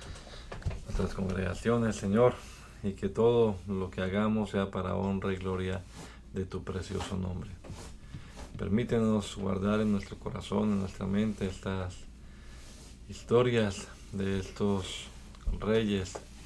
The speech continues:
e imitar a los buenos y tener ejemplo de aquellos que han, han obedecido tu palabra. Guárdanos, Señor, de hacer también como aquellos que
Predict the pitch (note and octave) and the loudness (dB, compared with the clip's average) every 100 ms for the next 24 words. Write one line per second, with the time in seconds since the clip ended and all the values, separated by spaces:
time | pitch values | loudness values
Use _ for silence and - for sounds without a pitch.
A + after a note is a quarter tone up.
0 | - - - - - - - - - - | -16 -16 -18 -18 -16 -16 -16 -18 -18 -14
1 | - F#2+ F#2+ F#2+ F2+ A2 A#2+ A#2+ A2 G2 | -4 0 2 0 2 4 6 6 4 4
2 | A2 C3 A#2 F#2 - F#2 E2+ E2 - - | 4 4 2 0 -2 -4 -4 -8 -8 -2
3 | F#2+ G2 G#2 G2+ - - G2+ F#2 G#2+ G2+ | 0 2 2 0 -8 -8 -4 2 2 2
4 | G2+ F#2+ F#2 - G2 G2 - F#2+ F#2+ F#2+ | 0 0 0 0 2 2 -2 -4 -2 -2
5 | F#2+ - - - - - - - - - | -4 -10 -16 -16 -12 -6 -6 -6 -12 -10
6 | - - - - - - G#2 F2+ F2 - | -10 -12 -14 -16 -16 -12 -10 -8 -10 -14
7 | - - - - G2 F#2+ F#2 A#2+ A#2+ G2+ | -18 -16 -10 -2 0 0 0 0 0 0
8 | F#2 - G2 G2 G2 - - - - - | -2 -2 0 0 -4 -10 -14 -16 -16 -18
9 | - - - - - - - - - - | -18 -18 -18 -18 -18 -16 -18 -16 -18 -16
10 | - - - - - - - - G#2+ A2 | -16 -18 -18 -18 -18 -18 -8 4 6 6
11 | G#2+ G#2 G2 G2 G2 G#2+ A2+ G#2 G2 G#2 | 6 6 4 4 4 6 4 4 2 0
12 | G2+ A2+ G#2 G2+ G#2+ G2+ G2+ G2+ F#2+ G#2+ | -2 2 4 4 4 4 2 2 2 2
13 | G2+ G2+ - G2+ F#2+ | 2 2 -2 -2 -2